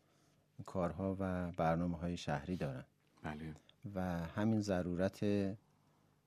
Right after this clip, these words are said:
Speaker 1: کار شوراها بود که حضرت امام در نه اردیبهشت سال پنجاه و هشت و چند ماهی بعد از انقلاب اسلامی دستور تشکیلش رو با اون صراحت دادن و این شوراها شکل گرفت.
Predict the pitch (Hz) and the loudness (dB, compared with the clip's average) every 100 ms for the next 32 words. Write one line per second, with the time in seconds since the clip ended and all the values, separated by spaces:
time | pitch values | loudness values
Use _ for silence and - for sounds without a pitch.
0 | - - 104 98 - 92 90 87 101 92 | -12 -2 0 0 0 0 0 2 0 0
1 | 85 92 170 165 - - 82 87 87 82 | -4 -4 -4 -4 -4 -2 -2 -2 -2 -4
2 | 85 80 76 85 92 82 76 78 78 85 | -2 0 0 0 0 -2 -2 -4 -4 -4
3 | - - 180 170 160 76 143 80 147 92 | -6 -6 -4 -4 -4 -6 -4 -6 -4 -4
4 | - - - - - - - - 98 80 | -6 -12 -20 -20 -20 -20 -20 -10 -4 -2
5 | 73 - 90 85 90 101 98 90 87 80 | -2 -2 0 2 2 0 -2 -2 -2 -2
6 | - 85 78 - - 90 87 87 80 87 | -2 -4 -4 -10 -12 -8 -6 -4 -4 -4
7 | 85 82 80 76 - - 80 82 98 104 | -4 -4 -4 -4 -6 -4 -2 0 0 0
8 | - - - - - - 87 - 107 101 | -4 -20 -20 -20 -12 -4 -2 -2 -2 0
9 | 98 95 - 85 - 101 98 - 101 95 | 0 0 -2 -6 -4 -2 -2 -2 -2 -2
10 | 90 80 90 - 85 78 85 90 98 98 | -2 -2 -2 -2 -2 0 -2 -4 -2 0
11 | 104 98 92 90 90 - - - - - | 0 0 0 0 -2 -10 -20 -20 -12 -6
12 | 95 - 90 85 92 - 104 98 87 80 | -4 -2 0 0 0 0 -2 -2 -6 -8
13 | - | -8